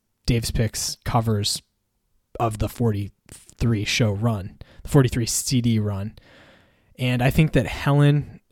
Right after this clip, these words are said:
uh, at Zazcorp, who did the ones last year, I think that she also was four for four. Hers were great.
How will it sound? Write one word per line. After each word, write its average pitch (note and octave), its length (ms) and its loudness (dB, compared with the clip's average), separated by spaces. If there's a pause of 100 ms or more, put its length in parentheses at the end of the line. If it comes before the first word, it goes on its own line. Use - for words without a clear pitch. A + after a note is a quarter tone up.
(100)
uh, A2+ 380 0 (600)
at B2 220 -8
Zazcorp, B2+ 720 2
who B2 120 0
did A#2 220 -2
the A2+ 100 0
ones A2+ 340 -2
last A#2+ 320 -4
year, D#3 160 4
I A2+ 100 -2
think A2+ 160 -4
that F#2+ 80 -10
she - 200 0
also B2 400 6
was A#2+ 260 0
four B2 240 2
for C#3 140 0
four. C#3+ 380 4
Hers A#2+ 260 2
were B2 120 2
great. C3 300 2